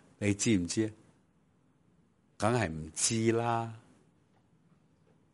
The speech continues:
淨係知道係唔會死咯，唔會污糟咯，唔會爛咯。噉即係點啊？就係噉咯。噉我唔知道你有咩感覺㗎吓？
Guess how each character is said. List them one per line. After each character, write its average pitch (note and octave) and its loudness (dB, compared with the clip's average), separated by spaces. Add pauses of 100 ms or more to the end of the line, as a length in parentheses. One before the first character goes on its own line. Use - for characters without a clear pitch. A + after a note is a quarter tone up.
淨 G2 6
係 F#2+ 8
知 C3 4
道 A2+ 8
係 F2 4
唔 D#2+ -2
會 F#2 2
死 E2+ 0
咯， A2 4 (500)
唔 F2 -2
會 G2 4
污 A#2 2
糟 A#2 2
咯， A#2 0 (220)
唔 F2 -2
會 G2 6
爛 F2+ 0
咯。 G#2+ 0 (1300)
噉 B2 6
即 D#3 6
係 A2+ 12
點 G#2+ 2
啊？ F2+ 2 (360)
就 G2+ 2
係 F#2 2
噉 G2 2
咯。 E3 4 (1120)
噉 C#3+ 6
我 C3 6
唔 F#2 0
知 B2+ 4
道 G#2+ 0
你 F#2 4
有 G2+ 6
咩 A2 2
感 F2+ -2
覺 F#2+ 0
㗎 - -10
吓？ D#2 -14